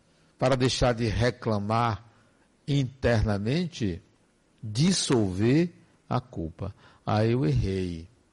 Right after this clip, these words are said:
Ah, eu não deveria ter feito assim.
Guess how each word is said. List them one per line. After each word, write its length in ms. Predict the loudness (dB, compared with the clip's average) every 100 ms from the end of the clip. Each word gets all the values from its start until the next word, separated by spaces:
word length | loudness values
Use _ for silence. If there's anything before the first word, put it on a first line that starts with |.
| _ _ _ _ _ _ _ _ _ _ _ _ _ _ _ _ -8
Ah, 200 | -4 -2
eu 200 | -2 -4
não 280 | -2 0 2
deveria 480 | 0 0 0 0
ter 160 | 0 -4
feito 400 | -4 -2 -2 -2
assim. 500 | -4 -4 -6 -4 -6